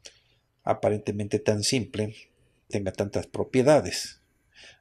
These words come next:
Bueno, pues tiene propiedades porque tiene sustancias activas por eso.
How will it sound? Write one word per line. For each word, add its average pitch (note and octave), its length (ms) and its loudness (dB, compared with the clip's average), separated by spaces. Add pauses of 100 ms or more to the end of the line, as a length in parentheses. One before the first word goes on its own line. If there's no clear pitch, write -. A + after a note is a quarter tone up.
Bueno, D#3+ 240 0
pues - 100 -16
tiene A2+ 200 6
propiedades A#2 600 6
porque - 260 -2
tiene F#2+ 280 -4 (100)
sustancias G#2 580 -4
activas A2+ 460 0
por G2 200 -4
eso. - 240 -6